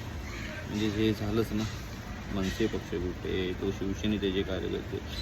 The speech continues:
त्याचे नेते सगळे ह्याच्यातून उभं राहणार आहे, शिवसेनेच्या चिन्हावर उभं राहणार आहे. की काय, की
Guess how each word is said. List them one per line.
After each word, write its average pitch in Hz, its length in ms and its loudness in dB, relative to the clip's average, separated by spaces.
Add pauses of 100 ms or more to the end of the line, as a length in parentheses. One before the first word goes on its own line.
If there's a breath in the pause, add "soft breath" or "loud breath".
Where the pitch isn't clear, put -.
(160)
त्याचे 95 180 6
नेते 98 360 4
सगळे 98 360 2
ह्याच्यातून 98 600 2
उभं 92 180 0
राहणार 87 280 2
आहे, 85 140 0
शिवसेनेच्या 101 520 0
चिन्हावर 90 340 0
उभं 87 180 0
राहणार - 300 -2
आहे. - 240 -4
की - 160 -2
काय, 120 360 0 (760)
की 120 380 2